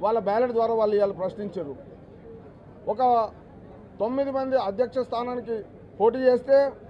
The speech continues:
తొమ్మిది మందిలో నా దా-, నేను కాక ఇంకా మిగతా ఎనిమిది మంది కలిపి ఎన్ని ఓట్లు వచ్చినాయో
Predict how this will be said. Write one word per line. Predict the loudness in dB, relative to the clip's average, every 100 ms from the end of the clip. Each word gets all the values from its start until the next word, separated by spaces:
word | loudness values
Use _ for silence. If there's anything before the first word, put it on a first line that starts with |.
| -20 -20 -14 -4
తొమ్మిది | -2 0 0
మందిలో | 0 2 4 4
నా | 2 -4
దా-, | -2 -4 -4
నేను | -2 0 2
కాక | 0 0
ఇంకా | -2 -2
మిగతా | -2 -2 2
ఎనిమిది | 2 2 0
మంది | -2 -4 -2
కలిపి | -2 0
ఎన్ని | -2 0
ఓట్లు | -4 -2 -4
వచ్చినాయో | -4 -2 0 0